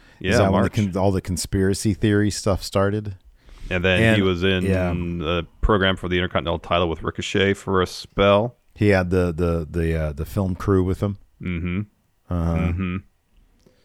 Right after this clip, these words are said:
Speaker 2: His
Speaker 1: And then,
Speaker 2: big
Speaker 1: of course, his
Speaker 2: documentary.
Speaker 1: feud with Johnny Knoxville that
Speaker 2: Which
Speaker 1: led
Speaker 2: was
Speaker 1: to
Speaker 2: great.
Speaker 1: an incredible WrestleMania bout.
Speaker 2: You know, the thing about that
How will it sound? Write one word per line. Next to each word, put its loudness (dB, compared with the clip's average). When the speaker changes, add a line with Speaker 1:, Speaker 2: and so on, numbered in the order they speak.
Speaker 2:
His -8
Speaker 1:
And -2
then, 4
Speaker 2:
big 2
Speaker 1:
of -8
course, 4
his -2
Speaker 2:
documentary. -4
Speaker 1:
feud 4
with 0
Johnny 4
Knoxville 0
that -2
Speaker 2:
Which 6
Speaker 1:
led 6
Speaker 2:
was 4
Speaker 1:
to 2
Speaker 2:
great. 2
Speaker 1:
an 2
incredible 2
WrestleMania 2
bout. 0
Speaker 2:
You 2
know, 6
the 2
thing 4
about 4
that 0